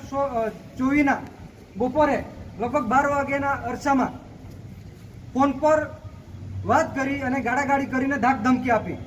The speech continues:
અને પત્રકારને થર્ડ ક્લાસ શબ્દો ઉપયોગ કર્યો છે. મા બહેનના શબ્દથી ગાળાગાળી તો કરી જ છે, તદુપરાંત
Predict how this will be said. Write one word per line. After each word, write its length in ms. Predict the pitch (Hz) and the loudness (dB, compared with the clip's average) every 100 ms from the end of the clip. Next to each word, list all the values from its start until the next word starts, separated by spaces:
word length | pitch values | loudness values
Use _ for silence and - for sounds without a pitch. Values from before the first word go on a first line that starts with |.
| - - - | -14 -14 -8
અને 140 | 196 254 | -2 -2
પત્રકારને 600 | 254 277 339 339 294 302 | 0 2 2 4 2 2
થર્ડ 360 | 294 - 285 349 | -2 2 4 4
ક્લાસ 380 | - 320 302 | 2 0 0
શબ્દો 240 | - 240 285 | -2 -2 -2
ઉપયોગ 260 | 269 269 | -2 -4
કર્યો 200 | 254 233 | -4 -2
છે. 160 | 214 170 - - - - - 185 | -2 -4 -10 -12 -12 -12 -8 0
મા 340 | 240 302 311 - - 180 | 4 4 2 -4 -10 0
બહેનના 520 | 233 285 294 311 311 - - - - | 2 2 2 4 2 -2 -10 -12 -4
શબ્દથી 400 | 254 214 294 294 | -4 0 0 0
ગાળાગાળી 480 | 220 269 285 277 277 | 0 2 2 0 0
તો 120 | - | -2
કરી 240 | 294 320 | 0 2
જ 60 | - | 2
છે, 160 | 262 - - - - - - - | 0 -2 -4 -10 -10 -12 -14 0
તદુપરાંત 520 | 262 294 - 311 302 | 2 2 2 4 2